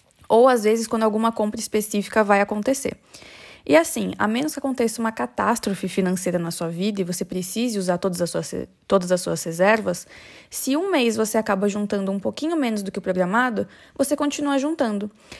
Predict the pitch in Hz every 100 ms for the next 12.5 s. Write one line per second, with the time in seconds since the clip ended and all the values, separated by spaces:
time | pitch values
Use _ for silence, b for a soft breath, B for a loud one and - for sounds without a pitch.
0 | B - 285 392 359 285 269 233 247 -
1 | 277 262 269 294 269 247 254 262 247 240
2 | 262 262 254 208 - - 220 233 233 240
3 | 240 233 269 240 214 202 - B B B
4 | - 254 254 277 277 - 302 320 285 262
5 | 233 214 - 277 285 302 277 277 - 196
6 | 175 180 B B B B 240 277 269 277
7 | 269 277 269 262 269 254 247 233 220 214
8 | 208 208 214 233 208 233 220 233 220 208
9 | 208 214 202 196 208 190 190 190 185 220
10 | 190 185 202 214 233 226 254 240 226 214
11 | 214 214 208 208 214 208 190 - 185 175
12 | 214 214 202 180 202